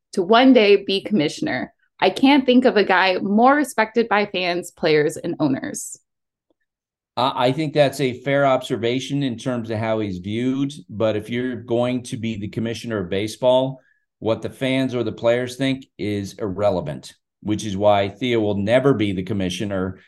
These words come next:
Speaker 2: because that will always go to, uh, one of the, uh, let's face it, one of the lawyers, uh, for the owners. You know, Rob Manfred is a, and I don't mean this as a, as a criticism, I mean it as an observation. He's, he's a, you know, the owner's lawyer.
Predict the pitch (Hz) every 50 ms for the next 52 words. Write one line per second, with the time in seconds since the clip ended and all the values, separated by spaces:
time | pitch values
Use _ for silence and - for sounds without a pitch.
0 | _ _ _ _ _ - - 104 - 117 104 101 95 101 117 120 - - 117 117
1 | 113 113 113 123 131 127 123 117 101 117 113 113 123 127 - - 117 113 117 120
2 | 131 135 143 139 135 - _ - 113 123 127 131 131 127 123 127 135 143 143 139
3 | 147 143 143 143 143 143 143 143 - _ 139 139 139 131 139 135 135 - 135 143
4 | 170 180 175 101 - 95 98 104 110 117 120 110 127 120 117 117 127 165 190 123
5 | 85 71 - - - - - - _ _ _ _ 117 113 110 110 110 - - 110
6 | 113 120 131 127 135 131 135 151 165 170 92 67 62 - - - - - _ _
7 | - 107 101 101 107 107 104 98 120 139 139 147 160 185 185 190 190 175 170 170
8 | 151 139 147 143 143 139 127 - - - _ _ _ - 107 110 120 147 190 180
9 | 151 151 160 156 151 - - 143 127 123 123 - - - - - 117 117 110 98
10 | 107 - - 147 156 165 151 165 151 143 147 135 123 120 117 113 127 127 127 123
11 | 127 120 113 107 120 117 117 120 120 - 123 113 117 123 151 160 151 - 117 -
12 | - - 85 113 143 160 175 175 - - - - 143 180 226 254 277 254 233 226
13 | 220 - - - - - 202 208 190 196 208 185 202 240 262 254 226 220 190 196
14 | 240 - 427 339 - - - -